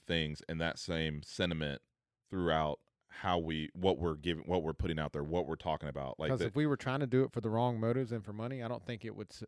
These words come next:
Speaker 2: it would last.
Speaker 1: It wouldn't last, right. Yeah,
Speaker 2: Our motives
Speaker 1: absolutely.
Speaker 2: are, are pure, so
Speaker 1: Yeah.
Speaker 2: we're talking about something that's sustainable. We enjoy doing this.
Speaker 1: Yeah, absolutely. So, I mean, I think, you know,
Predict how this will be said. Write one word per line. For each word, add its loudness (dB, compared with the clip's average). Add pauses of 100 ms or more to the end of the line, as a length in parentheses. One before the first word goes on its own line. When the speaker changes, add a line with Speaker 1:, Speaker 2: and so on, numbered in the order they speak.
Speaker 2:
it -4
would -8
last. -10
Speaker 1:
It -2
wouldn't 4
last, -2
right. 2
Yeah, 0
Speaker 2:
Our 0
motives 4
Speaker 1:
absolutely. 0
Speaker 2:
are, -6 (160)
are -4
pure, 0
so -2
Speaker 1:
Yeah. -2
Speaker 2:
we're -2
talking 0
about -8
something -12
that's -10
sustainable. -6
We -8
enjoy -6
doing -14
this. -18
Speaker 1:
Yeah, 6
absolutely. 6
So, 8
I 4
mean, 4
I 4
think, 2
you 0
know, 2